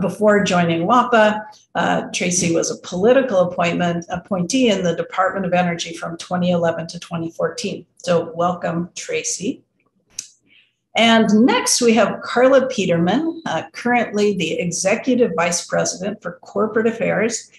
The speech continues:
and Chief Sustainability Officer for the Pac-, for Pacific Gas and Electric, a utility that serves Northern and Central California.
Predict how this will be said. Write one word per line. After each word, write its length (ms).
and 320
Chief 220
Sustainability 960
Officer 560
for 120
the 100
Pac-, 420
for 160
Pacific 540
Gas 280
and 120
Electric, 580
a 80
utility 680
that 180
serves 420
Northern 400
and 140
Central 380
California. 920